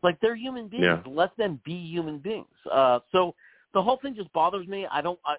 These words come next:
Speaker 1: I'm, I actually made a declaration to my wife. I said, "I'm not gonna fight with people over Mc-, Mekhi Becton anymore. I'm just gonna
Speaker 2: <laughs>
Speaker 1: wait." What we should all do is let's wait till he gets to camp. Let's see what happens, and let's see how
Speaker 2: Yeah.
Speaker 1: he plays. This was a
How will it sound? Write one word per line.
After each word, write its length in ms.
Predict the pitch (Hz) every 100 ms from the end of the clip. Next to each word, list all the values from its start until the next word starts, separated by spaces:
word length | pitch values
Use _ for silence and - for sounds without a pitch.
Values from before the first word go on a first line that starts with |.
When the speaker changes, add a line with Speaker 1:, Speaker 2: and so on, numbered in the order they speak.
| 143
Speaker 1:
I'm, 140 | 151 151
I 100 | 147
actually 340 | 147 170 165 147
made 200 | 156 143
a 40 |
declaration 640 | 131 147 139 131 135 127
to 80 | 113
my 120 | 113
wife. 200 | 123 123 120
I 40 |
said, 100 | 110
"I'm 120 | 107
not 160 | 135 156
gonna 160 | 202 -
fight 200 | - 135 160
with 100 | -
people 280 | 185 180
over 180 | 175 165
Mc-, 180 | 175 175 _ - 175
Mekhi 360 | 170 170 160
Becton 320 | 139 160 170 139
anymore. 420 | 117 104 95 147 - - - 294
I'm 120 | 139
just 200 | 180 -
gonna 200 | 202 160
Speaker 2:
<laughs> 200 | 131 107
Speaker 1:
wait." 280 | 117 190 196
What 180 | 403 - - 349
we 120 | 165 160
should 120 | 175
all 240 | 165 247 214
do 300 | 131 120 117 - 147
is 80 | 165
let's 160 | 247 196
wait 240 | 165 226 -
till 100 | 233
he 60 | 277
gets 200 | 208 -
to 60 | 180 -
camp. 260 | 127 113 139 _ 135 _
Let's 260 | 123 180 208 _
see 120 | 214 220
what 200 | 302 170
happens, 420 | 127 - 165 165
and 140 | 170
let's 160 | 190 185 _ -
see 360 | 180 202 220 _
how 260 | - 135 180
Speaker 2:
Yeah. 60 | 156
Speaker 1:
he 60 |
plays. 380 | 160 247 349 311 - _ _ _ _ _
This 100 | 139 160
was 140 | 190
a 60 | 165